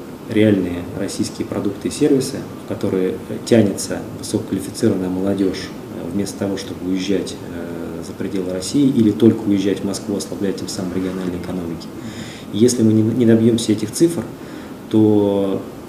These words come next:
у города не возникает необходимого уровня самоорганизации,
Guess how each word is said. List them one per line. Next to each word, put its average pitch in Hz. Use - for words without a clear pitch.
у 131
города 120
не 104
возникает 110
необходимого 101
уровня 95
самоорганизации, 104